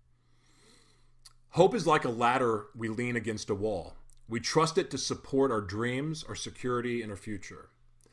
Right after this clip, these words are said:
This is something we never think about until it begins to dissipate. Like air, when it begins to evaporate,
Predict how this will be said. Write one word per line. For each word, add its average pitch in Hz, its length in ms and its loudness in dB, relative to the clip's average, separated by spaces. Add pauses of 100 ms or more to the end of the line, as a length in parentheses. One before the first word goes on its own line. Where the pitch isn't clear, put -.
(300)
This 143 160 2
is 165 100 0
something 165 380 4
we 135 80 4
never 131 280 2
think 147 300 -2
about 104 400 -2
until 110 280 -4
it 107 120 -4
begins 104 420 -6
to - 140 -10
dissipate. 95 560 -8 (260)
Like 120 340 0
air, 107 420 0 (140)
when 117 120 -2
it 110 80 -4
begins 127 340 -2
to 110 140 -2
evaporate, 98 680 -4